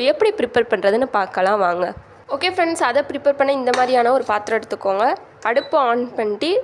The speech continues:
லோ ஃப்ளேம் வச்சுட்டு நமக்கு தேவையான அளவு தண்ணி ஊத்திக்கலாம்.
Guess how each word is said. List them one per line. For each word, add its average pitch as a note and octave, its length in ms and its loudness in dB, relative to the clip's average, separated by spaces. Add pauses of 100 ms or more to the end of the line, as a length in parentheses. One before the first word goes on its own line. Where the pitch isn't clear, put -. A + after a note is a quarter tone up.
(840)
லோ B3+ 80 6 (140)
ஃப்ளேம் A#3+ 240 0
வச்சுட்டு G3+ 340 -2 (120)
நமக்கு A#3+ 300 -4
தேவையான C4+ 380 4
அளவு G#3+ 180 0 (100)
தண்ணி G#3 220 0
ஊத்திக்கலாம். G3+ 460 -6